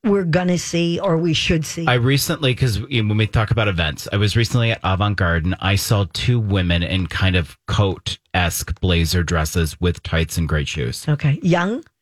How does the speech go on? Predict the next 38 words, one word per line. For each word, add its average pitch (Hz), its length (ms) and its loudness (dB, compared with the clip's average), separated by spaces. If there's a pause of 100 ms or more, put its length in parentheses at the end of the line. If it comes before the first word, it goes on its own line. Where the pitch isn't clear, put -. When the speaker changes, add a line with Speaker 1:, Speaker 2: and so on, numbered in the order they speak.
(300)
Speaker 2:
Uh, 143 500 2
the 139 200 0
one 127 400 2
was 147 180 0
probably, 113 520 0
I 107 80 2
would 101 160 0
say, 104 180 0
in 98 80 2
her 95 140 2
later 90 280 2
thirties, 98 540 2
which, - 260 -2
which 92 280 0
a, 95 100 0 (240)
a 101 100 2 (280)
great 92 180 2
Speaker 1:
That's - 140 0
Speaker 2:
set - 140 0
of 101 80 -2
Speaker 1:
young. 104 80 2
Speaker 2:
legs. 95 420 -2
Speaker 1:
Yeah. 143 220 0 (460)
Speaker 2:
Um, 107 460 2
the 123 220 4
other 123 160 2
one 127 180 2
was 123 160 0
younger. 113 460 0 (420)
Speaker 1:
Don't, 294 280 2
yeah. 180 260 0 (200)
Okay. 202 340 -2
I 262 120 0
mean, 285 140 0
it's 339 220 0
a 196 60 2
young 151 360 2
look, - 180 -6